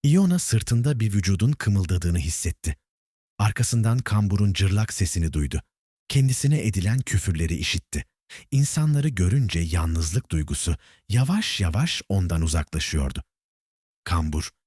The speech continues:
öyle yakası açılmadık uzun küfürlere başladı ki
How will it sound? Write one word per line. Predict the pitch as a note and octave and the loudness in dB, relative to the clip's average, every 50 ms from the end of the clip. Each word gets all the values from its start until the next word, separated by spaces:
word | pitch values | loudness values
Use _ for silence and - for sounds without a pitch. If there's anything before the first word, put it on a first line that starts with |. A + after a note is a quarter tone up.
| _ _ _ _ _ _ - | _ _ _ _ _ _ 0
öyle | G2+ G#2+ A2 B2 D3+ | 2 2 4 4 2
yakası | D3 A#2+ - - G2+ - - - | 2 2 0 -2 -2 -2 -2 -4
açılmadık | F#2+ - - - D3+ D3+ A#2 F#2+ E2+ - E2+ - - | -4 -2 -2 0 0 2 2 2 0 -2 -4 -6 -2
uzun | - F#2+ F2+ A2 A#2+ B2 | -2 0 2 2 2 0
küfürlere | - - - - F#2+ D#2 E2+ E2 E2+ D#2+ | 0 -2 -4 -4 -2 -2 0 0 0 0
başladı | C#2+ D#2 D#2 - - F2 E2+ D#2+ F3+ | -2 -2 -2 -2 -2 -2 -2 -2 -2
ki | - - F#2 E2+ | -2 -2 -2 -2